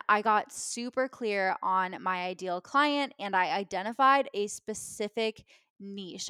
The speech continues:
I was not the one size fits all coach for every single mom and teenager and college guy and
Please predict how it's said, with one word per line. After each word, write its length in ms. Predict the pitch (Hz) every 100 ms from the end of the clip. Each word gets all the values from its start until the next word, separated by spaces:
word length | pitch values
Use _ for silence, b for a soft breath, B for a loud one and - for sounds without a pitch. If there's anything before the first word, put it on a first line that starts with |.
| -
I 140 | 214
was 240 | 226 247 220
not 400 | 202 196 233 -
the 160 | 269
one 360 | 214 202 202 214
size 520 | - 190 190 196 -
fits 240 | 208 196 - -
all 240 | 196 190
coach 440 | - 208 185 214 -
for 220 | 220 - -
every 380 | 202 208 233 226
single 580 | - 208 202 196 202 b b b b 202
mom 600 | 226 294 285 285 269 -
and 240 | 202 196 - - _ _
teenager 840 | - 302 285 269 262 262 247 247 233 196
and 560 | 196 190 185 185 190 b b b
college 480 | - 285 277 262 -
guy 640 | 254 233 226 226 220 220 -
and 600 | 202 190 180 180 180 185